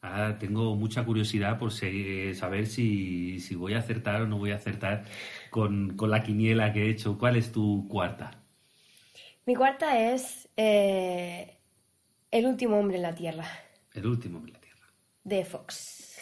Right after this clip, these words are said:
Speaker 2: de
Speaker 1: Sí.
Speaker 2: cadena Fox.
Speaker 1: Muy bien.
Speaker 2: ¿Has acertado o no?
Speaker 1: No te lo voy a decir.
Speaker 2: ¡Hombre, jope! Pero dímelo.
Speaker 1: <laughs> No, no, luego lo veremos.
Speaker 2: Ahora estoy impaciente por
Speaker 1: Ah,
Speaker 2: al final.
Speaker 1: y la gente también estará impaciente.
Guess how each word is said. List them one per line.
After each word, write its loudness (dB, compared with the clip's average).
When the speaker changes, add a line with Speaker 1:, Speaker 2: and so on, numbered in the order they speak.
Speaker 2:
de -12
Speaker 1:
Sí. -6
Speaker 2:
cadena -10
Fox. -18
Speaker 1:
Muy -8
bien. -12
Speaker 2:
¿Has 0
acertado 4
o 4
no? 4
Speaker 1:
No 6
te 2
lo 10
voy 10
a 10
decir. 10
Speaker 2:
¡Hombre, 8
jope! 8
Pero 6
dímelo. 4
Speaker 1:
<laughs> 4
No, 6
no, 6
luego 4
lo 6
veremos. 4
Speaker 2:
Ahora 4
estoy 0
impaciente 2
por 6
Speaker 1:
Ah, 8
Speaker 2:
al 0
final. 4
Speaker 1:
y 8
la 8
gente 4
también 4
estará 2
impaciente. -2